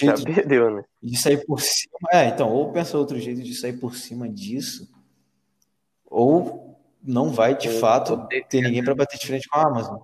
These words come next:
Speaker 1: ou decreta, é, fechamento, né? É, é, é essa questão que, tipo,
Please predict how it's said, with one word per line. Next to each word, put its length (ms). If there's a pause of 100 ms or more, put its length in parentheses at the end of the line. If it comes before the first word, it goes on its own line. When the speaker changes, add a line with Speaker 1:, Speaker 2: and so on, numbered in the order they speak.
(180)
Speaker 1:
ou 160
decreta, 540
é, 460 (880)
fechamento, 720
né? 220 (960)
É, 480
é, 320
é 180
essa 220
questão 340
que, 120
tipo, 420